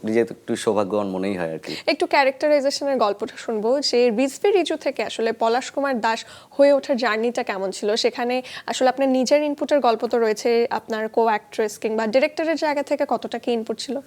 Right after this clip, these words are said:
Speaker 2: সবটা?
Speaker 1: মানে রিজভি রিজু itself মানে একটা ক্যারেক্টার যেটা আমি মানে আমার রেগুলার লাইফ যেটা আমি
Speaker 2: হুম
Speaker 1: প্লে
Speaker 2: হুম
Speaker 1: করি,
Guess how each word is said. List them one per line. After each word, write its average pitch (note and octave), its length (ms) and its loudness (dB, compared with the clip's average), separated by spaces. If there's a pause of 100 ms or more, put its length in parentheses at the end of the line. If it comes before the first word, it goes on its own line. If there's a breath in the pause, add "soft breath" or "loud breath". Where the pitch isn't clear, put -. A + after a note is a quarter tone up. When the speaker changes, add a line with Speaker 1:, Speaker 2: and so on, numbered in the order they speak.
(140)
Speaker 2:
সবটা? - 380 -4 (400)
Speaker 1:
মানে C3+ 200 4
রিজভি D#3 380 4
রিজু G#3 280 4 (800 loud breath)
itself E3 460 4 (160)
মানে A2+ 400 2 (400 soft breath)
একটা C#3+ 220 0
ক্যারেক্টার D#3+ 380 2
যেটা D3 180 4
আমি C#3 400 0
মানে A#2+ 160 4
আমার A#2 240 4
রেগুলার B2+ 300 6
লাইফ G#2+ 340 2
যেটা A2 200 0
আমি G2+ 80 0
Speaker 2:
হুম - 80 -2
Speaker 1:
প্লে F#2 100 0
Speaker 2:
হুম E2 80 -2
Speaker 1:
করি, F#2 200 -4